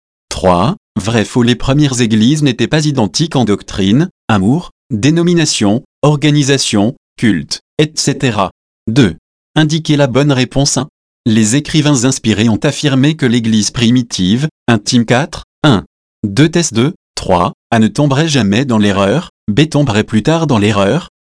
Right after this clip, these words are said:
C resterait infailliblement vrai. Deux, Paul a prédit que les évêques ne se, Actes vingt heures vingt-huit trente-deux,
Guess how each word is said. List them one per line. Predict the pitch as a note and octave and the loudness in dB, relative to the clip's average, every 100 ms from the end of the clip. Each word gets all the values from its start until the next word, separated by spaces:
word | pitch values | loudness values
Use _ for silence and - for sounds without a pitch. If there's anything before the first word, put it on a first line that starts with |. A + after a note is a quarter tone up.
| - | -4
C | - D#3+ | -2 0
resterait | C#3+ - C#3+ A#2 | 0 -2 -2 0
infailliblement | B2+ C#3+ C3+ C#3 A#2 A#2 A#2 | -2 0 -2 0 0 2 2
vrai. | G#2+ G#2 G2 - _ _ _ | 0 -2 -2 -4 _ _ _
Deux, | A2+ B2+ E2 - _ _ _ | 0 2 0 -4 _ _ _
Paul | D3 D3+ | 0 2
a | B2 | 0
prédit | - C3 C3+ D3+ | 0 -2 0 0
que | A#2+ | 0
les | G#2 G2 | 0 0
évêques | C3+ D3 C#3+ | 0 -2 -2
ne | B2 | -2
se, | A2 B2+ A2+ _ | 0 0 -2 _
Actes | A#2+ A2+ | -2 -2
vingt | G#2 C3 | -2 0
heures | A2 F#2+ | 0 0
vingt-huit | G#2 C#3+ C#3 A#2 | 0 -2 -2 -4
trente-deux, | - B2 A#2 A2+ C#3+ | -2 0 2 2 0